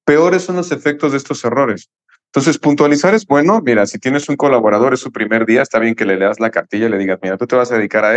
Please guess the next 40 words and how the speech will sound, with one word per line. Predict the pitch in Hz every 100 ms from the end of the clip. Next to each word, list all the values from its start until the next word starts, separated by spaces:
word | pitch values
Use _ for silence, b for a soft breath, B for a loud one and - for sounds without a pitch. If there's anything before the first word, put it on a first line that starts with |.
| 131
esto, | 131 113
al | 113
otro, | 131 123 113
al | 117
otro, | 131 123
al | 113
otro, | 120 117
al | 113
otro". | 135 110
Claro, | 110 151 147 113
tiene | 127 127
que | 123
estar | 120 113
todo | 117 107
bien | 107
claro. | - 208 135 101 b b _ _ -
Pero | 135
si | 143 143
ya | 165
va | 202 202
muchas | 190 190 175
veces | 156 151 117
que | -
te | 113 -
comete | 127 127 147 175
el |
mismo | 160 151 151
error, | 139 123 - _ _ _ _ _ _ -
por | 165
más | 170 196
que | -
se | 220 180
lo | 151
vuelvas | 165 175
a | 139
explicar, | - 123 123 127 160
no | 139 143
va | 165
a | 160
cambiar. | 113 110 123